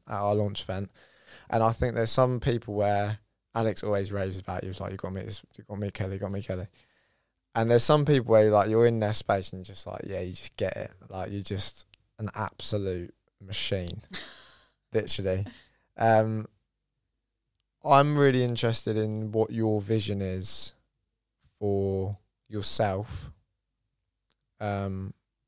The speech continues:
Speaker 1: your business, and also what you think construction,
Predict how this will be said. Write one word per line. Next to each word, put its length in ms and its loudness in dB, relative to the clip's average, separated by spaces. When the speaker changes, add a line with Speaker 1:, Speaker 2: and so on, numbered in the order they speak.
Speaker 1:
your 140 -6
business, 640 -4
and 160 -4
also 640 -4
what 180 -2
you 100 -2
think 300 -4
construction, 880 0